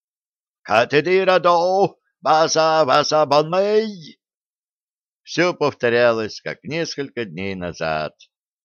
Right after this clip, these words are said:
Японский дипломат, воздевая сверкающий клинок, опрометью нёсся прямиком на Ивана Матвеевича.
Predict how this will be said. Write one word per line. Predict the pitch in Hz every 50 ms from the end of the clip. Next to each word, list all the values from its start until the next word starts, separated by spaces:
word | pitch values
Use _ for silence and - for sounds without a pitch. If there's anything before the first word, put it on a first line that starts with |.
| _ _ _ _ _ _ _ -
Японский | 98 135 139 180 202 196 180 - - - 135 127
дипломат, | 98 101 113 85 - 90 101 104 123 139 143 143 135 120 - - - _ _ _ _ _ _ _ _ _
воздевая | - 104 107 98 85 85 120 123 135 139 139 135 131 120
сверкающий | - - 110 110 101 - 120 123 123 117 104 - - 113 113
клинок, | - - 85 107 113 117 120 120 117 110 - _ _ _ _ _ _ _ _ _ _ _ -
опрометью | 85 107 101 - 104 107 117 135 156 156 151 147 143 123 - 135 139 139 139
нёсся | 135 135 139 135 117 - - - - 131 120
прямиком | - - 107 110 110 113 - 117 123 123 120 117 117
на | 110 107 104
Ивана | 95 87 95 101 98 95
Матвеевича. | 92 85 - - 85 87 87 90 87 85 80 76 - - - 65 58 -